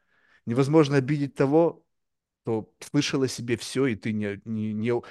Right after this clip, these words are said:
не аутентичен в своём высказывании о себе. Пусть они хейтят, в какой-то момент это будет вообще п-, хотя я даже не могу представить, может быть, в силу того, что у меня очень скромный социальный профайл, и там как бы никто не слушает, если бы это было на десять миллионов, ну чё бы они сказали? "Марк, ты перебиваешь,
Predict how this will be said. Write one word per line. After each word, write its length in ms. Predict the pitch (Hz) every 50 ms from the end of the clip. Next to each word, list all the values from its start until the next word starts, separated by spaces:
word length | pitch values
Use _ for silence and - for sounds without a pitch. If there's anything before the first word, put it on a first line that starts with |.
| - -
не 100 | 151 156
аутентичен 880 | 156 156 156 156 - 180 160 151 - - - - 180 175 - 185 185 180 - _ _ _
в 60 | -
своём 260 | - 147 147 147 139
высказывании 800 | 127 139 135 - - - 143 143 135 131 135 127 131 127 123 123
о 20 | 123
себе. 440 | - - - 120 107 107 98 82 - _ _ _ _ _ _ _ _ _ _ _
Пусть 180 | 196 262 262 440
они 160 | 415 440 339
хейтят, 480 | - - - 370 233 - - - 98 -
в 40 | -
какой-то 300 | - - - 277 233 214
момент 220 | 202 240 254 247 233
это 140 | 214 202
будет 220 | 175 180 226 214 -
вообще 200 | 196 180 - - -
п-, 160 | - 202 214 - _ _ _ _ _ _ _ _ _ _ _ _ _ _ _ _ _ _ _ -
хотя 340 | - 160 - 208 170 139 -
я 120 | 139 147 143
даже 220 | 135 143 123 139
не 80 | 139 139
могу 200 | 147 147 143 156
представить, 340 | - - 139 - 156 127 -
может 240 | 131 151 143 139 123
быть, 140 | 131 120 - _ _
в 60 | -
силу 180 | - 160 147 127
того, 180 | 147 139 143
что 160 | 135 - - 127
у 20 |
меня 160 | 127 131 127
очень 240 | 127 127 - - 120
скромный 400 | - - - 139 139 131 123 117
социальный 460 | - - 120 - - 123 120 120 120
профайл, 500 | 117 - 123 110 - 131 135 139 127 117 113
и 40 | 104
там 300 | - 107 104 104 104 95
как 200 | - - 98 92
бы 140 | 104 95 - _ - - - - - _ _ - _ _
никто 240 | - 127 - - 143
не 100 | 131 131
слушает, 380 | - - 156 160 - 170 135 123
если 200 | 123 - - 104
бы 100 | 95 113
это 120 | 92 - -
было 160 | 113 127 117
на 100 | 107 127 117
десять 340 | 104 175 175 - 190 - 190
миллионов, 440 | 175 160 160 156 151 139 131 - -
ну 80 | 139
чё 140 | - 220 214
бы 100 | 196 196
они 100 | 175 170
сказали? 440 | - - - 156 143 151 135 120 120
"Марк, 300 | 131 160 175 180 180 -
ты 60 | 165
перебиваешь, 720 | 135 - 147 143 131 139 139 147 160 160 165 160 156 -